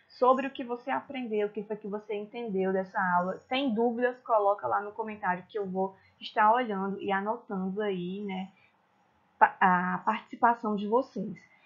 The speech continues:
E aí sabemos que na próxima semana já é avaliação, então vão ser esses dois conteúdos, esses dois vídeos, na verdade esse é um conteúdo só, transporte pela membrana, certo? Então vai ser transporte ativo,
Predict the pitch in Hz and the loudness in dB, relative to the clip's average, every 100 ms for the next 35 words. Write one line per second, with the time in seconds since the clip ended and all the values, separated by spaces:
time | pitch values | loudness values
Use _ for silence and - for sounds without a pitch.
0 | - - 220 226 233 208 202 208 208 190 | -6 4 6 6 4 4 2 -2 0 0
1 | 196 196 202 214 208 220 202 202 220 190 | 2 -2 -2 -4 -4 -2 0 0 -2 0
2 | 202 190 185 180 - 190 190 208 202 202 | 4 4 4 0 -2 2 4 6 4 2
3 | 202 - 190 185 190 202 190 208 190 202 | -2 -6 -4 -4 -6 -8 -6 -2 -2 -4
4 | 202 190 190 196 202 208 240 240 240 214 | -6 -8 -4 0 2 0 -4 0 0 2
5 | 202 196 190 202 - - 202 226 262 226 | 0 -4 -4 -6 -8 -4 4 6 6 0
6 | 202 196 180 247 - _ _ 185 190 196 | -4 -4 -2 -4 -8 _ _ -2 0 2
7 | 196 202 202 185 214 208 185 196 226 - | 0 -2 -6 -6 -6 -4 -4 -4 -8 -6
8 | 220 180 196 - - 202 - 208 214 - | -2 0 0 -4 -6 -6 -2 0 0 0
9 | 208 196 196 202 185 185 190 269 - _ | 0 0 0 -2 -2 -2 -2 -4 -6 _
10 | _ - - - 202 226 247 202 196 196 | _ -20 -20 -4 0 0 0 2 2 0
11 | 175 190 185 262 269 - 147 - 226 208 | -4 -4 2 6 6 4 -4 -6 -8 -6
12 | 208 196 208 240 | -6 -6 -4 -4